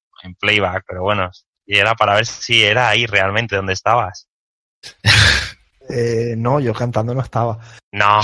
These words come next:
Speaker 2: No, no, no.
Speaker 1: <laughs>
Speaker 2: El E tres al que fui fue en dos mil once y dos mil doce.
Speaker 1: Ah, no,
Speaker 2: O sea, fue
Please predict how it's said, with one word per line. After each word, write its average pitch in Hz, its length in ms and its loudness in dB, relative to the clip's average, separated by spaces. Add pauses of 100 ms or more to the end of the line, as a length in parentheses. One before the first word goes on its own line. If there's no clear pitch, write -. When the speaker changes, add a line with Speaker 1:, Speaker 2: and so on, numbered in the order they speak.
(160)
Speaker 2:
No, 147 100 6
no, - 140 2 (140)
no. 175 400 4 (100)
Speaker 1:
<laughs> - 60 -20
Speaker 2:
El 131 160 -2
E 123 80 4
tres 147 220 2
al 175 100 2
que 170 140 -4
fui 165 200 2
fue 170 280 4
en 165 100 -2
dos 127 180 2
mil 127 240 -2
once 147 320 0
y 160 140 0
dos 143 140 0
mil 135 160 -4
doce. 104 320 -2 (200)
Speaker 1:
Ah, 85 540 2
no, 82 220 -2
Speaker 2:
O - 20 -4
sea, - 0 -
fue 78 80 -4